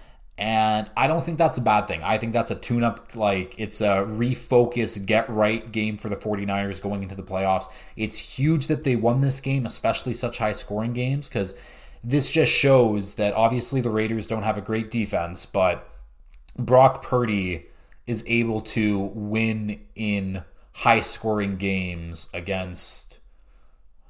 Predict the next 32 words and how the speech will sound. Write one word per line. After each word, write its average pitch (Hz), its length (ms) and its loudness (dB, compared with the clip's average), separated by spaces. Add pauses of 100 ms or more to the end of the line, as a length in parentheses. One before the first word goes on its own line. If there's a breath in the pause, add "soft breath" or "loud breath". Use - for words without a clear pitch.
again, 123 300 4
not 131 220 8
very 143 200 4
good 135 200 2
teams, 135 340 -2
but 117 160 -2
he's 123 220 -2
able 123 240 2
to 120 120 -6
do 113 260 2
it, 101 200 2
and 98 560 -2 (220)
it 113 140 -8
now 107 160 0
shows 98 500 -4
that, 101 260 2
I 98 60 -6
mean, 87 280 -6 (960 soft breath)
the 120 60 -8
forty-niners 151 560 6
offense 113 520 6
is 95 140 -6
just, - 480 0
like, 95 240 0
unbelievable 113 640 2
right 87 180 0
now. 85 220 -4
C 143 340 2
M 117 140 2
C 117 340 0
has 92 440 0
just - 280 -6